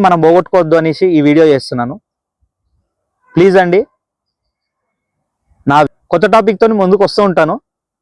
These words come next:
ఈ టాపిక్‌తోని మీకు చెప్పే, చెప్పాల్సింది ఏంటంటే, మనం జ్యోతిష్యం చెప్తున్నాం కాబట్టి, మన, అంటే మన పూర్వీకుల నుంచి జ్యోతిష్యం అనేది ఉంది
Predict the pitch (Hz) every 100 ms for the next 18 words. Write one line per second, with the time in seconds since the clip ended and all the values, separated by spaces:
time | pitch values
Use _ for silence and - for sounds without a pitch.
0 | _ _ _ _ _ 156 160 180 208 196
1 | _ 226 226 247 - _ _ _ _ _
2 | _ 170 165 - 175 226 226 214 - 170
3 | 214 214 - 220 202 202 190 202 247 -
4 | _ _ _ 147 180 240 254 254 208 165
5 | 190 226 240 202 185 226 214 196 190 190
6 | 208 180 190 175 180 220 - - - 147
7 | 160 151 _ 175 190 208 214 208 196 196
8 | 208 180 185 190 208 190 180 175 170